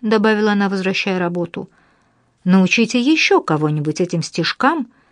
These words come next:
и принесите мне их работу. Можете взять с собой полотно и нитки с иголкой". Вайолет разинула рот. "А кого же мне?" Но мисс Песел уже обратилась к следующей в очереди.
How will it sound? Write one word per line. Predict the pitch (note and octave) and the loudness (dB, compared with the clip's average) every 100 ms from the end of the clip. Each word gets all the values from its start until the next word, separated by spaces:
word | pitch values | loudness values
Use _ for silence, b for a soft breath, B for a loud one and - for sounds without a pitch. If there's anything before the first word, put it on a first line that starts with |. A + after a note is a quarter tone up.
| b b | b b
и | C4 A#3 | 0 2
принесите | A3+ G3+ F#3 - E4+ F4+ A3+ | 4 2 2 2 0 2 2
мне | F3 F3+ A#3+ | 4 2 2
их | - | 0
работу. | D#3+ C#3+ C#3+ C3+ - D#3 _ _ _ _ _ _ - | -4 -2 -4 -6 -12 -14 _ _ _ _ _ _ 2
Можете | A#3 A3+ B3 | 2 4 -2
взять | G#3+ A#3+ A#3+ | 2 0 2
с | |
собой | D#4 C4 E3 | 0 4 2
полотно | C#3+ F3 G#3+ E4+ F#4 | 2 2 2 0 0
и | F#3 | 2
нитки | F3 A#3 - | 2 -2 -6
с | - | -8
иголкой". | D#3 D#3+ D3+ - - D3+ _ _ _ _ _ _ _ _ | -8 -6 -6 -8 -14 -16 _ _ _ _ _ _ _ _
Вайолет | E3 D#3+ D3+ D3+ G#3+ | -2 0 0 0 2
разинула | A3+ A3+ A#3+ C4 D4 | 2 2 2 2 2
рот. | A#3 - - _ _ _ _ | 2 -2 -14 _ _ _ _
"А | - D3 | -4 -4
кого | - G3 A3 A#3 | -2 0 2 4
же | A3+ | 4
мне?" | A3 A#3 A#3 - b b b b b - | 4 6 4 2 b b b b b 0
Но | A3 | 4
мисс | C4 C4 - | 4 4 4
Песел | F4+ F4 D4 | 4 4 2
уже | C4 C4 | 4 4
обратилась | B3+ B3 A#3+ A#3+ A3+ - | 4 4 2 2 2 -2
к | |
следующей | - B3+ D#3 C#3+ C3 D#3+ | -4 0 0 0 -2 -4
в | D3+ | -4
очереди. | D#3 - D3 - - | -6 -8 -8 -12 -14